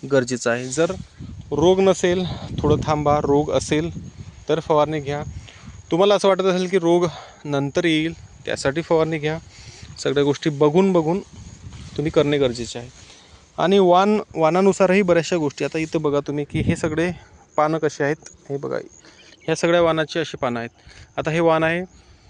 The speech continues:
ईगल जे एस तीनशे पस्तीस, आता जुनं वाण आहे, परंतु आता तुम्ही बघा की हे त्याच्या शेजारी दुसरं वाण आहे. फरक असा आहे की ह्या वाणाचा वेगळा इफेक्ट आहे, ह्या वाणाचा वेगळा इफेक्ट आहे.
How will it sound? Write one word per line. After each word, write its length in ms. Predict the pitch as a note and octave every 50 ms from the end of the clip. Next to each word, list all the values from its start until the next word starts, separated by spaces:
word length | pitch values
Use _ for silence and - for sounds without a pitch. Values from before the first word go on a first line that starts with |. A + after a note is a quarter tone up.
| - - - _ - - D3+
ईगल 260 | D#3 D3 D#3+ E3 F3 F3 E3+ - - - - - - - - - - C#3+ C3
जे 160 | D3 C#3+ D3+
एस 100 | E3 - -
तीनशे 260 | D#3+ C#3+ C3+ B2+ - F3
पस्तीस, 480 | - D#3+ - _ - B2 A2+ - - _ - -
आता 140 | - F3
जुनं 240 | D#3+ E3 F3+ F3+ F3
वाण 220 | D#3 C#3 B2+ B2 A2+
आहे, 100 | G2+ - - - - -
परंतु 340 | C3+ C#3+ C#3+ D3 C#3+ - D3
आता 160 | C#3+ - D3
तुम्ही 200 | D3 D#3 D3+ D3
बघा 240 | C#3 C#3 C3+ C3+ C3
की 240 | - - D#3 E3 F#3 - _ - _ - - _ -
हे 40 | D3+
त्याच्या 260 | D3 - D3 - E3+ -
शेजारी 320 | - - C3+ C3+ C3+ D3+ F3
दुसरं 280 | F3 D3+ - D3 C#3
वाण 200 | B2 B2 A#2 A#2+
आहे. 140 | B2+ - _ _ - - - _ _ _ -
फरक 260 | - D#3+ F3+ F#3+ - F#3
असा 160 | - - E3+
आहे 200 | D#3+ D#3+ F3 F#3+ - - - - - - - - - _ - - - - - -
की 300 | E3+ F3 F3 F3+ F#3 E3+ D3+ _ - - - - - - - _ - - _ - - - - - - - _ _ _ _ - - - _ - - - - - - - - - - - - - - _ - _ _ _ _ _ _ _ _ -
ह्या 240 | C#3 B2 D3+ F3 F3+
वाणाचा 600 | F3+ F3+ E3+ E3+ E3+ E3 - - F#3 F3+ F#3 F3+ - -
वेगळा 320 | E3+ E3 E3+ E3+ E3 E3 D#3+
इफेक्ट 380 | D3+ C3+ - C#3 - - -
आहे, 220 | C3+ C#3 D3 D3+ C#3 -
ह्या 140 | - D#3 E3
वाणाचा 360 | E3+ D#3+ D#3 D#3 D3+ - F3
वेगळा 260 | D#3+ D3 C3+ C3 C3+
इफेक्ट 380 | C3 C3 - - B2+ _ - C3
आहे. 140 | B2+ C3+